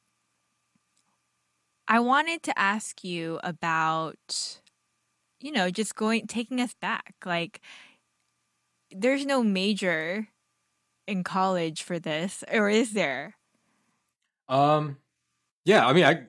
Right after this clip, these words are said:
Speaker 2: so I can kinda take you through, should I kinda go through my journey of how I got here?
Speaker 1: Yes, please,
Speaker 2: And I can answer
Speaker 1: please.
Speaker 2: those questions along the way.
Speaker 1: Yeah.
Speaker 2: Um,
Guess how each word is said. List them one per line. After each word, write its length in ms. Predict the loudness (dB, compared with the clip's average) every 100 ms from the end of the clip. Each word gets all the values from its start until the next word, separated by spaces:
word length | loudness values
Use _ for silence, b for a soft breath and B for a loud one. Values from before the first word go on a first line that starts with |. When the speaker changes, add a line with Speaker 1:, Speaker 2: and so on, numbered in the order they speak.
| _ -10
Speaker 2:
so 180 | 2
I 80 | 2
can 160 | 2 0
kinda 320 | 2 0 -4 _ _
take 220 | -4 -2
you 80 | -4
through, 600 | -4 -2 -2 -2 -6 -10
should 160 | -2 0
I 180 | 0 -4 -8
kinda 180 | -6
go 180 | -4 -4
through 500 | -4 -4 -2 -2 -6 _ _ _ _
my 160 | -14 -12
journey 520 | -10 -10 -8 -8 -10
of 160 | -14 -8
how 140 | -6
I 80 | -6
got 240 | -12 -18 -18
here? 200 | -20 -4
Speaker 1:
Yes, 340 | -2 0 -2 -10
please, 420 | -8 -6 -6 -8
Speaker 2:
And 100 | -10
I 40 |
can 180 | -8 -6
answer 300 | -6 -4 -4
Speaker 1:
please. 20 |
Speaker 2:
those 180 | -6 -8
questions 440 | -8 -10 -10 -14 -12
along 280 | -12 -12
the 80 | -12
way. 220 | -12 -14 -14
Speaker 1:
Yeah. 260 | -8 -4 -2
Speaker 2:
Um, 180 | -4